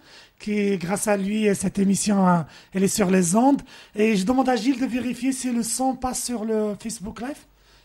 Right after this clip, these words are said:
qu'il y a des, euh, demandes pour voir si ça passe ou pas. Et je, je, j'a-, j'allais poser une question sur les mineurs, parce qu'il n'y a pas que la, la dame, c'est, c'est toute une famille qui est traumatisée. Est-ce que vous travaillez avec la P J J,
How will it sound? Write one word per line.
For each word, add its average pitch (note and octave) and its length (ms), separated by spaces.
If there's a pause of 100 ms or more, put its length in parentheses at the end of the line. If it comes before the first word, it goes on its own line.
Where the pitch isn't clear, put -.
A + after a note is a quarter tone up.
(100)
qu'il G#3+ 120
y - 20
a F#3 40
des, G#3 180
euh, F#3+ 140 (400)
demandes G#3+ 340
pour F#3 140
voir F#3 320
si - 140
ça G3 160
passe G#3 260
ou F#3+ 60
pas. C4+ 260 (380)
Et A#3 320
je, A3+ 500
je, G#3+ 260
j'a-, A#3+ 280
j'allais B3 260
poser C4+ 240
une C#4+ 80
question C#4 300
sur C#4+ 200
les C#4 100
mineurs, C#4+ 400 (300)
parce G3+ 140
qu'il A#3+ 140
n'y A3+ 80
a G3+ 60
pas C4+ 160
que A#3+ 140
la, F3+ 260
la F3+ 120
dame, C4+ 220
c'est, E3+ 260
c'est F3 240
toute - 180
une C#4 100
famille A3+ 280
qui G#3+ 100
est - 40
traumatisée. G#3 400 (340)
Est-ce - 80
que - 80
vous D4 80
travaillez E3+ 300
avec A#3+ 180
la D3 80
P F3+ 140
J F3+ 160
J, F#3+ 260